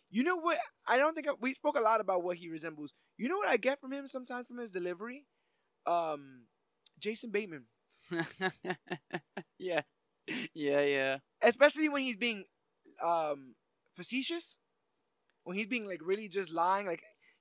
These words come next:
Speaker 1: "You guys, you guys are great." I get that Jason Bateman, um, from, uh, Hancock, where he's set, trying to sell. <laughs> He's like a marketer. Yeah, I get that all the way. Um, but you, we see that he's a
Speaker 2: Wow, I can't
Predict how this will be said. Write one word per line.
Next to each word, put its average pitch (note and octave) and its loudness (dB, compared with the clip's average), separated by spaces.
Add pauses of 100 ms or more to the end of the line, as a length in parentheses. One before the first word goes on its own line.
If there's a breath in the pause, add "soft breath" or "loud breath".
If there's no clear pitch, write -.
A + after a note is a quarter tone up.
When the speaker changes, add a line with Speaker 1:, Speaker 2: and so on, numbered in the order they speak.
Speaker 1:
"You C#4 6
guys, D#3 -2 (360)
you C4+ -4
guys G3 4
are F3 -2
great." F3 -2
I G#3+ 6
get A3+ 2
that G3 2
Jason G3 -4
Bateman, F3+ -4 (640)
um, E3 0 (240)
from, G3 2
uh, D3+ 4 (500)
Hancock, A#3+ 10
where G#3 2
he's G#3+ 0
set, - 4
trying G#3+ 10
to G3+ 2
sell. A3 12
<laughs> C#4+ 4
He's A#3 0
like A3 6
a G3 6
marketer. C#4 8 (440 loud breath)
Yeah, F#3 -4 (100)
I E3+ -4
get F#3+ -8
that E3+ -2
all E3 -4
the D#3+ -6
way. D3 -6 (420 soft breath)
Um, G#3 2
but B3 2
you, A3 -12
we A#3 -6
see D4 -4
that C#4 8
he's C4 -2
a A#3 4
Speaker 2:
Wow, F#3+ 2
I - 4
can't A#3+ 8